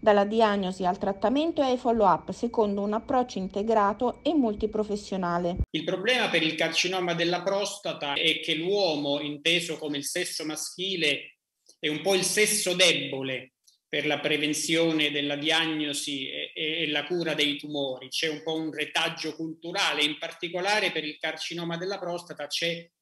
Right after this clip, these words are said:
Speaker 2: la paura di questa diagnosi, principalmente per l'aspetto della virilità, come sappiamo un to-, po' tutti.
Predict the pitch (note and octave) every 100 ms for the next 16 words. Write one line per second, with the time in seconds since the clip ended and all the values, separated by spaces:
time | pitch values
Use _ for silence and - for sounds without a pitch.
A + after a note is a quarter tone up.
0 | _ _ - D#3+ D#3+ F3 G#3 G#3+ E3+ E3+
1 | E3+ F3+ F3 E3 D#3 F3 F3 D3+ C#3+ C3+
2 | C#3+ C#3+ - C#3+ - C#3 D3 D3+ F3 F3+
3 | D#3+ C#3+ D3+ D3 C#3+ - - D#3+ D3+ -
4 | D3 C#3+ C#3 C3+ C#3+ C3+ C#3 C#3 D#3 C3+
5 | C#3 C3+ C#3+ - D3 C#3 C#3 C3+ C#3+ C3+
6 | _ C#3+ C#3 - B2+ - - -